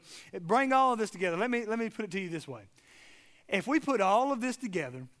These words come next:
and I were to describe this to you, a, a church that, that was devoted to hearing the Bible, teaching the Bible, a church that was devoted to praying together and remembering the Lord together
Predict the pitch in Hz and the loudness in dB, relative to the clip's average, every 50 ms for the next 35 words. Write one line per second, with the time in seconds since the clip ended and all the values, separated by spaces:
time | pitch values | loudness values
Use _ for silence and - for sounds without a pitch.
0 | _ _ _ _ _ - _ _ _ _ _ _ _ _ - - 175 190 202 208 | _ _ _ _ _ -20 _ _ _ _ _ _ _ _ -10 -6 0 2 4 4
1 | 233 240 233 208 190 - - - 226 226 233 233 247 226 190 185 220 214 202 - | 4 4 2 0 -2 -4 -2 2 4 6 6 6 4 2 0 -4 -4 -4 -4 -4
2 | - 208 196 185 185 180 170 180 214 202 196 170 180 180 - - - 247 247 233 | -4 -4 -2 -2 -4 -4 -4 -2 0 0 0 2 0 -2 -2 0 2 2 2 2
3 | 214 170 - - - - - - - 156 190 196 196 185 156 185 175 160 196 202 | 2 -2 -10 -16 -18 -20 -20 -14 -2 2 2 4 4 2 -2 -6 -4 0 2 2
4 | 190 190 185 180 180 180 160 156 175 156 185 220 240 - 254 240 185 208 196 190 | 2 2 0 -2 -4 -4 -2 -4 -2 2 4 4 4 4 2 -2 -2 -2 -2 0
5 | 165 233 247 247 247 233 233 226 214 190 170 180 170 165 156 147 156 160 151 - | 2 0 2 2 2 0 0 -2 -4 -2 0 2 2 2 2 0 -2 -6 -6 -4
6 | 220 220 196 - 226 214 196 175 170 160 156 147 147 151 - - - - 190 175 | -6 -6 -4 -4 -6 -4 -2 0 0 0 0 0 -2 -6 -10 -10 -14 -4 -4 -2
7 | 175 - 233 247 240 208 - 226 214 196 180 156 180 175 214 214 208 175 165 165 | 0 2 2 2 2 2 0 0 0 0 -2 -2 0 2 2 2 2 0 -2 -8
8 | - - 226 247 247 254 254 247 226 233 190 226 226 233 226 226 220 202 185 180 | -4 0 2 4 4 4 2 0 -2 -2 0 2 2 2 4 2 0 0 0 -4
9 | 170 170 196 214 220 202 190 185 175 175 170 196 220 240 240 233 202 220 190 226 | -4 -2 -2 -2 0 0 -2 -2 -2 -2 0 0 2 2 2 0 0 -2 0 2
10 | 226 226 220 214 196 | 2 2 2 0 -4